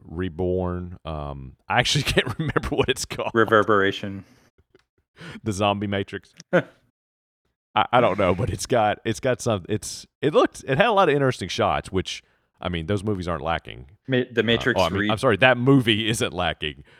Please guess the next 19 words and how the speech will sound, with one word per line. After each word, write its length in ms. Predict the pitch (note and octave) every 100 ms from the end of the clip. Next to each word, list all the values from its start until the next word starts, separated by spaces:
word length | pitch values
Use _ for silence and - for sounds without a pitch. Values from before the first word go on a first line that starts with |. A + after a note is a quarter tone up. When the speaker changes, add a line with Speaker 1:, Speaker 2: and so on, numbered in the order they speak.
| _
Speaker 1:
but 280 | D#2+ F#2 D#2+ -
yeah, 380 | - - E2 C2
it's, 320 | C2 - -
I 80 | G2+
think 140 | F3 D3+
it's 80 | -
gonna 140 | G#2+
be, 360 | F#2+ F#2 E2 D2+ _ _ _ _ _ _ _ _
I 100 | G2
hope 220 | E2 F3+ -
it's 100 | -
good. 300 | B2+ C3 D3 _ _ _ _ _ _ _ _ _ _ _ _ -
I 60 |
hope 180 | G2+ E3+
it's, 280 | A#2+ _ - -
I 40 | F2+
hope 120 | A#2+
it's 100 | -
good. 180 | F#2+